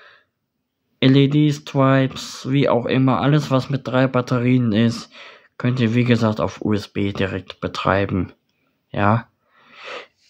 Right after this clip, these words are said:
Äh, ich würde euch aber, das sage ich jetzt im Voraus nochmal,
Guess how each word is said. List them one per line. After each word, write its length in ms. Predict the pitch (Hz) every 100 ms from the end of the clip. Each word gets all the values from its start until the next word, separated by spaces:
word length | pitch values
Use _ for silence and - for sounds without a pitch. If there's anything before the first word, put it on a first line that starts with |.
| -
Äh, 300 | 175 170 160
ich 160 | 160
würde 280 | 165 175 185
euch 240 | 156 170 131
aber, 180 | 151
das 200 | 151 143
sage 160 | 143 135
ich 80 | 127
jetzt 160 | 127
im 80 | 117
Voraus 440 | 117 123 113 110 -
nochmal, 680 | 123 147 143 180 190 214